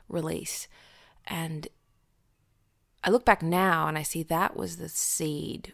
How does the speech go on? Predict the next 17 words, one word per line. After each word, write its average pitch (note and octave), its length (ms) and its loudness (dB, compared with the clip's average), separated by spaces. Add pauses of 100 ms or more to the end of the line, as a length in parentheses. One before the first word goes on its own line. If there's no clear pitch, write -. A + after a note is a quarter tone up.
with - 240 -10
acting, - 440 -12 (560)
because - 360 -8
it E3 80 -8
was D#3 200 -8
this, - 340 -6 (560)
I G#3+ 60 -14
can't, - 200 -6
I F#3 300 2
would G3 100 4
always A3+ 200 12
get - 160 -6
this E3 160 -6
feedback, - 560 -10
like, E3 180 -14
"You F3+ 80 -10
can, E3+ 300 -10